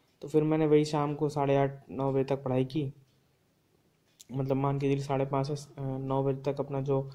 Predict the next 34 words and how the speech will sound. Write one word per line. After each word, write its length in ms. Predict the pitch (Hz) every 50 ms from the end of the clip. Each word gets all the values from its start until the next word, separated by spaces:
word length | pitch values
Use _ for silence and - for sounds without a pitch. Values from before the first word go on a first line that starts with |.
| - - - - - _ - 143
rest 220 | 143 139 143 -
topic 300 | 151 143 139 - 151 139
मेरे 220 | 151 143 135 135
से 80 | 135 143
हिंदी 320 | 131 127 127 131 135 143
मैंने 240 | 143 143 139 139 139
पढ़ा, 400 | 135 135 127 123 123 127 131 139 - - _ _ - - _ _ _ -
अ, 100 | - 127
घटना 460 | 127 127 127 127 127 135 127 139 139
चक्र 240 | 135 139 139 139 135
लगाई 320 | 135 131 127 127 127 131 131
अपनी, 220 | 127 135 131 127
क्या 140 | 131 127 123
कहते 200 | 127 127 123 135
हैं, 80 | 127 127
history 340 | 127 123 - - - 131 127
की, 240 | - - 123 131 - _ _ _ _ _ _ _ _ _ _
और 160 | - 123 127
plus 320 | 131 131 - 139 135 135 -
क्या 140 | - 143 131
कहते 260 | 139 131 131 - 147
हैं, 140 | 139 135 127
हिंदी 320 | 135 135 135 139 147 151
में 460 | 151 156 156 156 151 147 - - 131
जो 120 | 135 147 139
topic 320 | 143 147 139 139 139 151
मुझे 440 | 151 143 139 147 147 139 - - -
अभी 220 | - 127 139 147 151
भी 60 | 151
confuse 440 | 151 151 139 135 135 143 139 139 139
कर 140 | - 139
रहे 100 | 131 135
थे, 120 | 131 139 143
जैसे 440 | 143 139 139 147 147 143 - -